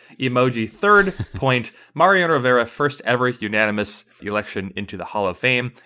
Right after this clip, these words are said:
as a one inning pitcher, a part-time player. Edgar Martinez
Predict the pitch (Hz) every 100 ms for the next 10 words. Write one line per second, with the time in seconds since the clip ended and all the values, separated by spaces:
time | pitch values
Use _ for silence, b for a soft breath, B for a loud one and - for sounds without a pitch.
0 | B 98 - 90 95 - 107 135 156 151
1 | 120 127 123 113 _ _ - 113 110 110
2 | - - 104 - 117 - - 101 101 104
3 | 107 98 92 _ - 143 123 117 98 107
4 | 98 92